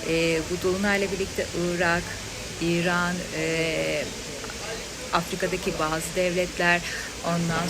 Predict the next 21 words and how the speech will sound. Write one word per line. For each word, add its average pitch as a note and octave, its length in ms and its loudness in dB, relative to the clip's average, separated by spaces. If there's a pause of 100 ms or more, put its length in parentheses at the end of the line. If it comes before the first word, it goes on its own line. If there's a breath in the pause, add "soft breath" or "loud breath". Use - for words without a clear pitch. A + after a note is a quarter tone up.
sonra F#3 200 2 (100)
Arap D#3+ 240 0
Yarımadası, F#3 520 0 (240)
bunların F#3 340 2 (120)
kendi F3+ 280 0
içinde G3 440 0
büyük F3+ 220 0
bir F3+ 180 0
değişimi, F3+ 380 2 (120)
belki D#3+ 180 2 (140)
bir E3 60 -4
tanesinde E3+ 380 0
bir F3 100 2 (120)
kral E3+ 200 0
ölümü E3+ 320 0
ama G#3+ 180 2
bu G3 60 4
Afrika G3 360 4 (140)
krallarından F3 480 2
bahsetmiyorum. E3+ 540 0
Hani E3 200 0